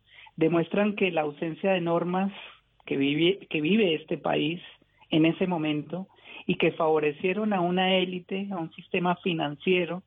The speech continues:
por encima de los derechos de la, de, que tenía la gente, permite pensar que España era, como lo decía Biofilo Panclasta, la, la boca de un volcán, del volcán justamente del capitalismo.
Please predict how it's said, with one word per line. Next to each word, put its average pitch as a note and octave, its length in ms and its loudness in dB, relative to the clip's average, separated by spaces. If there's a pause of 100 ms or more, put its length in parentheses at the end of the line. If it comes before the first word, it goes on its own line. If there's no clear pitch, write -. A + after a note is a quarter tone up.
(340)
por D#3+ 160 2
encima E3 400 2
de F#3 40 4
los E3 160 0
derechos D3+ 440 -2
de F3+ 80 0
la, D3+ 200 0 (140)
de, D#3 340 -2
que D#3 120 -2
tenía E3+ 420 2
la C#3 160 -2
gente, D3+ 460 -6 (920)
permite G3 460 2
pensar F3 500 -2
que F#3 160 -4
España F#3+ 680 0
era, F#3+ 300 2
como E3+ 240 -6
lo D#3+ 80 0
decía D#3 320 2
Biofilo F#3 420 -2
Panclasta, D#3+ 720 -4 (260)
la, D#3+ 460 0 (1080)
la E3+ 160 2
boca E3 480 0 (100)
de D#3 240 -6
un D#3 320 -6
volcán, E3 640 0 (180)
del D3 200 -4
volcán C#3+ 520 0
justamente D#3 720 -6
del D#3+ 320 -4
capitalismo. C#3 760 -8